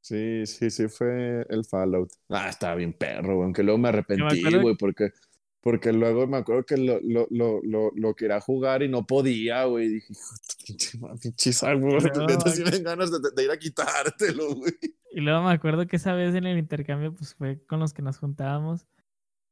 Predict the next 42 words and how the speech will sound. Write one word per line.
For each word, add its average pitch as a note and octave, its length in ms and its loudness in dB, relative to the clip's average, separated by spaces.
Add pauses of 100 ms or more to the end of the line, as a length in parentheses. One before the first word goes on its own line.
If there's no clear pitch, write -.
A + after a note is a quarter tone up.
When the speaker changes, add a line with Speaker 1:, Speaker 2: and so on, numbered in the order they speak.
(200)
Speaker 2:
que, B2+ 960 -4 (580)
que D3 140 0
di-, C3+ 160 0
que D3+ 140 -4
dijiste C#3+ 340 -2
de D3+ 120 0
que, C#3 120 -6
"No, G3 240 2
yo F#3+ 100 2
no G3 80 0
le F3+ 120 -2
traje D#3+ 280 -2
nada F3 160 0
a E3+ 40 2
Isaac", D3+ 360 0
<laughs> C#3 260 0
un F3 60 -8
pedo D#3 220 2
así, D#3 260 0
pero B2+ 220 -4
como B2+ 200 -6
que C3+ 120 -8
ya B2+ 100 -2
los D3+ 160 -2
dos D3+ 140 0
sabíamos D3 680 -2 (100)
que C#3+ 120 -14
nos C3 180 -8
hicimos C#3+ 280 -4
pendejos. C#3+ 600 -6 (140)
Luego C3+ 160 -2
ya C#3 280 -2
creo D3 160 -6
que D#3 100 -2
saliendo C#3 360 -4
me C#3+ 80 -6
dijiste C3+ 300 -12
así D#3 100 -14
que, - 140 -20
"Ah, B2+ 160 -10
ten, B2+ 300 -8
güey". C#3+ 120 -14